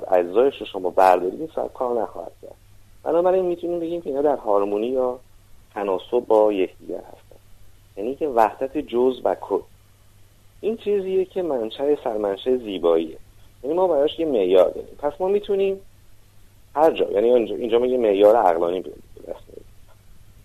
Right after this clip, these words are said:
هر جایی که هارمونی پیدا کردیم، بگیم که این زیباست. یا این که برعکس بگیم، اگه بخوایم ببینیم چرا یک چیزی ما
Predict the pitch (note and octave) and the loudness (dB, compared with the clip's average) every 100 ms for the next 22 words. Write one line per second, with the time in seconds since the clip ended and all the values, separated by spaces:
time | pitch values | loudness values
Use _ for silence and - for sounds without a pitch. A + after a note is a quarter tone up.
0 | - D#3+ F#3+ G3 A#2 F2+ - - - - | -10 -2 -2 2 2 2 -2 -16 -20 -20
1 | - - - - - - - - - - | -20 -20 -20 -20 -20 -20 -20 -20 -20 -20
2 | - - - - B2 A2+ A#2 D#3 D3 G#2 | -20 -20 -2 4 6 6 2 2 2 2
3 | F#2+ G2+ F#2+ G2 C#3 F3 - _ - _ | 0 2 0 0 -4 -4 -10 _ -20 _
4 | _ _ - D#3 F3 E3+ F3 D#3+ D#3+ - | _ _ -8 -2 -2 0 4 4 4 0
5 | - C#3 C#3 C#3 A2+ A2 - - A2 - | -12 -8 -4 -4 -6 -10 -12 -2 0 0
6 | - B2 C3+ D#3+ E3 D3 A#2 B2+ - - | 0 2 2 0 -4 -4 -2 -2 -4 -6
7 | C3+ D3+ D#3 - - - - - D3 D#3+ | -6 -4 -6 -8 -20 -20 -12 -4 -2 0
8 | - C#3+ B2+ C#3 B2 A2+ - F3 C3 A2 | 0 0 0 0 0 -2 2 4 4 2
9 | - G#2+ G#2 G#2 G#2 | -4 -6 -4 -2 -2